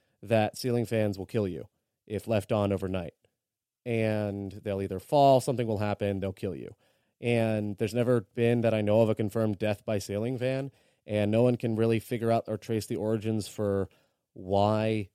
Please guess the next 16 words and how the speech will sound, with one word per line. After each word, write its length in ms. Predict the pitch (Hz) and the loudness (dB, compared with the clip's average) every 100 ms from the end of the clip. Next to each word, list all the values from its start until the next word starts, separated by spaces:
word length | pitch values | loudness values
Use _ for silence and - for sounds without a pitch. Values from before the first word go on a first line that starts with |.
| _ | _
um, 280 | 104 98 95 | -6 -4 -2
why 180 | 101 107 | -2 -2
Koreans 400 | - 110 101 90 | -2 -2 -2 -4
believe 320 | 95 101 131 | -4 -2 0
this. 280 | 139 131 - | 0 -2 -4
And 160 | - 110 | -6 -2
I've 120 | 110 | -2
even 180 | 123 123 | -2 0
read 160 | 123 | -2
stories 360 | - 117 120 107 | -2 0 0 -2
of, 120 | 101 | -6
like, 160 | 101 - | -6 -6
people 420 | 120 - 113 104 _ _ _ - | -10 -6 -6 -6 _ _ _ -8
who, 400 | 117 107 104 98 _ _ _ _ | -4 -2 -4 -6 _ _ _ _
like, 240 | 120 104 - | -6 -6 -8
they're, 500 | 104 117 113 110 104 | -2 2 4 2 0